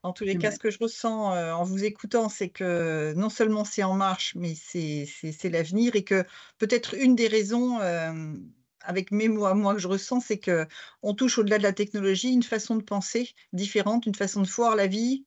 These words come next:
Speaker 1: Euh, vous avez beaucoup parlé de communauté, d'écosystème, euh, qui donne, euh, le ton sur, euh, sans doute, euh, voilà, une façon de, d'engager les choses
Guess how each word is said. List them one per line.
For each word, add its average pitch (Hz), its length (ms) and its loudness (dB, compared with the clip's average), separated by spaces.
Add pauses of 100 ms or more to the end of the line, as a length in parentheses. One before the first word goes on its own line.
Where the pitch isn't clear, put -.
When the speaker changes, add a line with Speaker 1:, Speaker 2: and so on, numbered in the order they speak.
(120)
Speaker 1:
Euh, 175 220 2
vous 170 100 -4
avez 180 100 4
beaucoup 202 240 -4
parlé 214 160 4
de 196 80 -6
communauté, 220 500 2
d'écosystème, 196 800 -4 (480)
euh, 175 100 0
qui 180 220 -6
donne, 202 240 4
euh, 180 140 4
le 180 140 2
ton 226 220 -2
sur, 190 300 -2
euh, 165 100 0
sans 180 240 -4
doute, 202 280 -4
euh, 156 500 -2
voilà, 147 200 -2
une 156 140 -2
façon 180 320 -4
de, - 220 -2
d'engager 202 500 2
les 208 140 2
choses 226 340 0